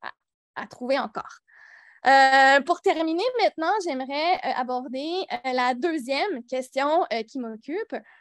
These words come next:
euh, que j'annonçais en début de, de présentation, qui est celle du décentrement, euh, ou de ce que j'ai appelé l'éthique du retrait. Donc, ce décentrement,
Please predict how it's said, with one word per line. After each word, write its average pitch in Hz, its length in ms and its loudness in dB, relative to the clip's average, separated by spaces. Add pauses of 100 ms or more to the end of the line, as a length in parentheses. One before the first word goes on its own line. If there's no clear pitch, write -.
(140)
euh, 220 60 -10
que 240 180 -6
j'annonçais 226 480 -2
en 226 80 0
début 220 300 -8
de, 180 300 -6
de 196 60 -4
présentation, 240 720 -4
qui 285 120 -8
est 254 60 -4
celle 294 280 0
du 240 120 -6
décentrement, 294 840 -2 (420)
euh, 240 180 4
ou 262 60 -4
de 254 160 4
ce - 60 -20
que 247 100 0
j'ai 233 160 2
appelé 254 420 -4
l'éthique 240 540 -10
du 240 120 -8
retrait. 208 520 -12 (760)
Donc, 285 200 4
ce 294 80 4
décentrement, 311 960 0